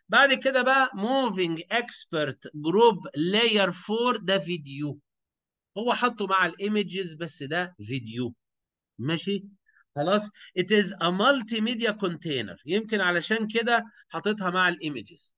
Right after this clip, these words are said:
الامبيج ممكن تحط فيه صور، ممكن تحط فيه صوت، ممكن تحط فيه فيديو. هو أساسًا فيديو بيجمع كل حاجة. That are used for storing video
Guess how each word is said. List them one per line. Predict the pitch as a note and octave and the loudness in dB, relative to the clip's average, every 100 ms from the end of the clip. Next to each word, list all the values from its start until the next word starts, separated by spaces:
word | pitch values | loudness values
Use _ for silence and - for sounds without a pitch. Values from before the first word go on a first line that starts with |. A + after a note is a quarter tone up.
| _ _ B2 | _ _ -10
الامبيج | C#3 F#3+ G3 G#3 G#3+ | -6 -2 -2 -2 -2
ممكن | G#3 G#3+ F3+ | -2 -6 -8
تحط | F#3 F3+ | -12 -12
فيه | F3+ | -12
صور، | F3 - D3 C3 B2 - _ | -12 -8 -6 -8 -10 -20 _
ممكن | F#3 F#3 D#3+ | -10 -8 -12
تحط | C#3 D#3 - | -10 -12 -12
فيه | C#3+ D3+ | -10 -10
صوت، | - D3 C#3 - _ _ - | -8 -6 -6 -10 _ _ -12
ممكن | F3 F3 | -12 -10
تحط | - E3+ D3+ | -12 -12 -10
فيه | C3+ D#3+ | -10 -8
فيديو. | C#3 C#3+ C3 B2+ - | -8 -8 -8 -10 -10
هو | C4 | -8
أساسًا | C4+ G#3+ A#3+ G#3+ E3+ | -6 -8 -6 -6 -6
فيديو | G3 F#3 | -8 -6
بيجمع | D#3 D3 E3+ D3 | -6 -6 -6 -8
كل | - D3 | -8 -10
حاجة. | A#2 G#2 F2 _ _ - - - | -10 -12 -16 _ _ -20 -20 -4
That | F3+ G#3 G3+ | 0 0 0
are | G3+ G3+ | 2 2
used | A3 C4+ - | 2 0 -2
for | G#3 F3+ | -4 -4
storing | - A#3+ B3 A3 | -2 0 2 0
video | F3+ G#3 D3 A#2 | 0 0 -2 -6